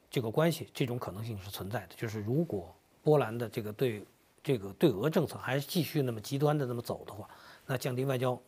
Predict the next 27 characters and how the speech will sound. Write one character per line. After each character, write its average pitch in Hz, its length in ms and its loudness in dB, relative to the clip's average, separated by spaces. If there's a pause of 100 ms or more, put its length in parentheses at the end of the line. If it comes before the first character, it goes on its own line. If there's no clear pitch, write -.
(140)
这 127 140 -4
个 101 80 -4
关 151 180 2
系 151 120 -2
的 104 100 -4
可 - 160 -10
能 95 120 -12
性 104 120 -8
是 87 60 -10
存 - 220 -12
在 - 100 -10
的。 - 120 -14 (480)
但 175 120 10
是 143 60 4
断 175 180 10
交 214 200 10
这 196 100 6
一 131 60 6
步 113 180 -4
呢， 95 100 -8
应 117 120 -4
该 123 80 0
说 120 380 0
是 - 140 -8
很 101 160 -4
难 131 200 -6
走， - 140 -4